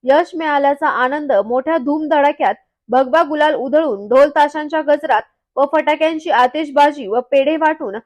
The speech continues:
आनंद साजरा केला आहे. यावेळी कोपरगाव शहरातील डॉक्टर बाबासाहेब आंबेडकर व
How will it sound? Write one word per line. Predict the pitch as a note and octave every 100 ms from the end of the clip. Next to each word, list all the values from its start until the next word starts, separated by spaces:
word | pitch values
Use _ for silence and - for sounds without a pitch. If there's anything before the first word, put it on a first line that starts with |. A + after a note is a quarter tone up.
| _ _
आनंद | G#3 C4+ D4+ D#4
साजरा | E4 E4 B3+ B3
केला | C4 B3 A3
आहे. | G#3+ A3+ G3 - -
यावेळी | A3+ A#3
कोपरगाव | A#3+ A#3+ A#3 C4 C4 C4+ C4+
शहरातील | C4+ C#4+ D#4 G#3+ G#3 _ _ -
डॉक्टर | G#3+ B3 D4+
बाबासाहेब | C#4 C#4 B3+ D#4 E4
आंबेडकर | D4+ C4+ D4 D4 B3 G3+
व | G#3+